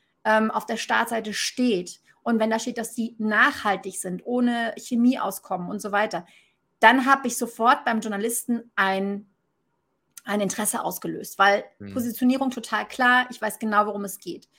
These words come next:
Speaker 1: Und das ist vor allen Dingen für viele relevant, die sowas machen wie, ich weiß nicht, Karrierecoaching, Führungskräftecoaching. Da kommt man auf die Seite und denkt, die machen ja irgendwie alles. So, warum sollte ich als Journalistin jetzt ausgerechnet dich anrufen? Ja?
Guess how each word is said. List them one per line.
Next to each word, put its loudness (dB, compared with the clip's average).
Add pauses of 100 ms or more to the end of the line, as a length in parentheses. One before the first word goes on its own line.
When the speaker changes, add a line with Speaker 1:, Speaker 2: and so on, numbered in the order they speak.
(320)
Speaker 1:
Und 2 (220)
das -4
ist -2
vor 6
allen 4
Dingen 2
für -2
viele 0
relevant, 2
die -8
sowas -4
machen -6
wie, -6 (200)
ich -20
weiß -14
nicht, -12
Karrierecoaching, -6
Führungskräftecoaching. -6 (360)
Da 0
kommt 2
man 6
auf 0
die 2
Seite 6
und 0
denkt, 2
die 0
machen 2
ja 4
irgendwie 2
alles. -2 (180)
So, -6
warum 4
sollte -2
ich -2
als -4
Journalistin -4
jetzt -10
ausgerechnet 2
dich -4
anrufen? -12 (240)
Ja? -8